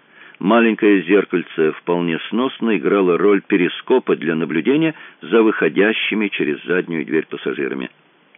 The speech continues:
«Вот он, Тедди». Рэндалл мгновенно вскочил на ноги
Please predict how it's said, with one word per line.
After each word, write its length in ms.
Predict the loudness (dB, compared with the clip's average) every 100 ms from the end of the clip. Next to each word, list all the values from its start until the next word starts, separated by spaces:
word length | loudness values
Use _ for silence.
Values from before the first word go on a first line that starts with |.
| _ _ _ _ _ _
«Вот 400 | -16 -6 -4 -4
он, 160 | -8 -12 -4
Тедди». 360 | -4 -4 -8 -10 _ _ _ _ _ _ _ _ _ _ _ _ -2
Рэндалл 420 | 2 2 2 2
мгновенно 560 | 0 -2 0 0 0 -4
вскочил 400 | -4 -4 -4 -2
на 140 | 0
ноги 240 | 0 0